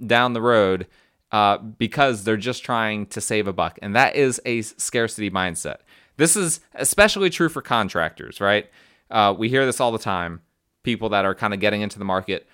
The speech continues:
Who are your investor-friendly contractors? And that phrase, "investor-friendly,"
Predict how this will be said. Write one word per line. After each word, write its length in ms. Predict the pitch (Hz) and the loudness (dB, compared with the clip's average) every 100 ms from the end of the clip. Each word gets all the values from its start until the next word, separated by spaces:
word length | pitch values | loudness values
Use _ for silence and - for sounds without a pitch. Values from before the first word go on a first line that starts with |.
| _ | _
Who 160 | - 185 | 0 4
are 140 | 214 190 | 6 4
your 240 | 156 151 | 2 0
investor-friendly 1200 | - 120 110 131 139 - 151 131 123 117 117 117 _ _ | 0 -4 2 2 0 -6 -6 -4 -4 -2 -2 -4 _ _
contractors? 880 | - 107 104 95 78 - - - - _ _ _ - | -4 0 0 -2 -4 -6 -16 -20 -20 _ _ _ -2
And 460 | 117 113 107 107 _ - | 2 2 2 -4 _ -6
that 400 | 123 151 - - | 2 2 2 -4
phrase, 500 | 156 147 117 107 98 - | 2 2 2 0 -4 -6
"investor-friendly," 1300 | 107 95 107 123 - 131 123 139 131 95 90 85 | -6 0 0 0 -2 -6 -4 -4 -4 -4 -6 -6